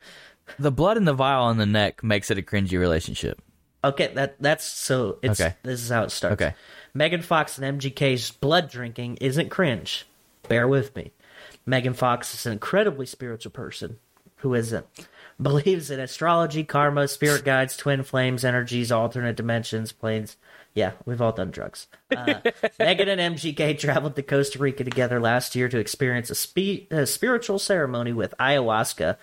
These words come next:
Speaker 2: hosted by indigenous people in the proper setting.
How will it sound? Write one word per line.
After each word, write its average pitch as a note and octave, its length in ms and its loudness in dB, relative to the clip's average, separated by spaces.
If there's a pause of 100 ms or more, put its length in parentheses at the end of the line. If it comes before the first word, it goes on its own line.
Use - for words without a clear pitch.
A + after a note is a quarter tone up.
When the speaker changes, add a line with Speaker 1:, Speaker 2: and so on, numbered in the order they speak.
(360)
Speaker 2:
hosted B2 360 0
by A#2 260 2
indigenous B2 640 -2
people A#2 560 -2 (400)
in A#2 500 0 (220)
the B2 160 0
proper A#2+ 440 0
setting. C#3 480 -2